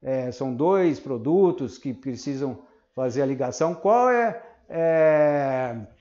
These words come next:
a espessura, é, se é uma manta flexível, se é uma, é, como pintura.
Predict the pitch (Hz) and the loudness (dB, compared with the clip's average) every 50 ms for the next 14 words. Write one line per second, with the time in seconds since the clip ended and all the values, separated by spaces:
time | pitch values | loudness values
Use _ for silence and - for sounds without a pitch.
0 | _ _ _ _ _ _ _ _ _ _ _ _ _ - - 139 143 - - 151 | _ _ _ _ _ _ _ _ _ _ _ _ _ -6 -6 -6 -6 -6 -6 -8
1 | 147 - - - - 143 151 185 208 214 220 214 196 180 160 160 156 147 120 - | -8 -8 -8 -10 -6 -4 -2 0 2 4 6 6 6 6 6 4 2 0 -4 -8
2 | - - _ _ - - 139 139 139 139 139 143 135 - - 185 185 196 190 175 | -12 -20 _ _ -10 -8 -4 -2 -2 0 0 -2 -2 0 2 2 2 4 4 2
3 | 156 151 151 156 175 190 196 208 214 208 214 202 208 180 151 - - 160 151 - | 4 4 2 4 4 4 6 6 6 6 4 4 2 0 0 0 -2 -6 -6 -6
4 | - - - 135 139 175 214 208 208 185 156 160 151 139 - - 175 170 170 170 | -10 -10 -4 -2 -2 0 0 0 -2 -2 -2 -2 -4 -4 -4 0 0 2 2 0
5 | 170 160 160 160 160 143 120 131 143 151 143 139 - - 147 156 156 147 147 - | 0 -2 0 0 -2 -2 -6 -10 -8 -6 -6 -6 -4 -2 -2 0 0 -2 -4 -4
6 | 156 147 123 - - 151 170 190 208 220 220 202 180 151 - - | -6 -6 -6 -6 -4 -2 -2 0 0 2 2 2 2 0 -2 -4